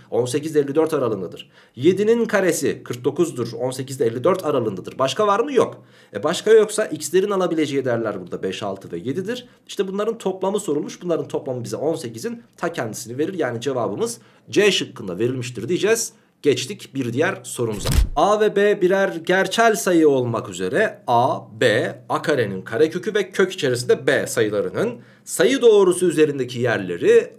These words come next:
aşağıdaki şekilde gösterilmiş bize. Şimdi buna göre diyor üç tane bize cümle kurmuş. Bu cümlelerden hangileri doğrudur diye soruluyor. Şimdi bak güzel kardeşim. Bu A karenin karekökü muhabbeti sana hemen orada hemen ilk yapman gereken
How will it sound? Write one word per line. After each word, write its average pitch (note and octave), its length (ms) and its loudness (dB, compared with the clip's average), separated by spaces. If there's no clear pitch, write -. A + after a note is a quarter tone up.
aşağıdaki F3 460 -2
şekilde - 260 -6
gösterilmiş E3+ 640 -2
bize. C#3+ 340 -6
Şimdi A#2 220 -10
buna A#3+ 140 0
göre G3 240 2
diyor D3 120 -2
üç A3 180 -6
tane F3+ 300 0
bize D#3 180 -2
cümle G#3 280 -2
kurmuş. A#3 320 -6
Bu A3 100 -4
cümlelerden E3+ 520 0
hangileri A3+ 360 -2
doğrudur G#3 380 6
diye C3 120 2
soruluyor. F2+ 380 -8
Şimdi G#3+ 180 -8
bak A#3 180 2
güzel E3 220 2
kardeşim. G2+ 420 -4
Bu G3+ 240 0
A A#3 100 4
karenin E3 560 2
karekökü G#3+ 520 2
muhabbeti F3 840 -2
sana G3+ 400 -2
hemen A#3+ 400 0
orada D#3+ 360 2
hemen A#3 340 0
ilk A#3+ 180 -6
yapman D#3 360 -2
gereken F3 420 -2